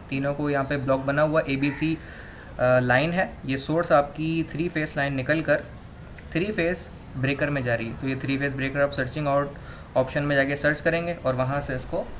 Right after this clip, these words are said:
find out कर लेंगे। जब find आउट हो जाएगा तो आपको बिल्कुल ये इसी तरह नज़र आएगा, एबीसी line और यहाँ पर small एबीसी line, incoming, outgoing। और अगर कोई fault occur होता है तो ये इसमें जो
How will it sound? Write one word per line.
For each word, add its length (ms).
find 240
out 160
कर 80
लेंगे। 200
जब 140
find 240
आउट 160
हो 40
जाएगा 240
तो 120
आपको 380
बिल्कुल 340
ये 80
इसी 140
तरह 220
नज़र 260
आएगा, 280
एबीसी 340
line 420
और 120
यहाँ 200
पर 200
small 320
एबीसी 320
line, 380
incoming, 460
outgoing। 480
और 80
अगर 200
कोई 240
fault 300
occur 240
होता 240
है 160
तो 220
ये 240
इसमें 380
जो 160